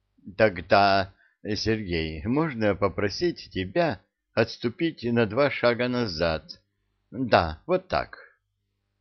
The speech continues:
Я решил, что его величество король сейчас на полу будет карту расстилать, и почти угадал.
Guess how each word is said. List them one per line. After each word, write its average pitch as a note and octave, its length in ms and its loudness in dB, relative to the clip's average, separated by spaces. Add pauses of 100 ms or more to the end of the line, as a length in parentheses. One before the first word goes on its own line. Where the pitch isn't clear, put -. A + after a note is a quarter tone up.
(440)
Я G#2 240 8
решил, G#2+ 380 4
что - 180 -4
его G2+ 280 4
величество G#2 640 -2
король C3+ 500 0 (320)
сейчас G#2 540 2
на G#2+ 120 2
полу C#3 360 4
будет C#3 340 -4
карту F#2+ 540 4
расстилать, F2+ 840 -6 (400)
и C3 200 4
почти D3+ 460 0
угадал. F2+ 560 0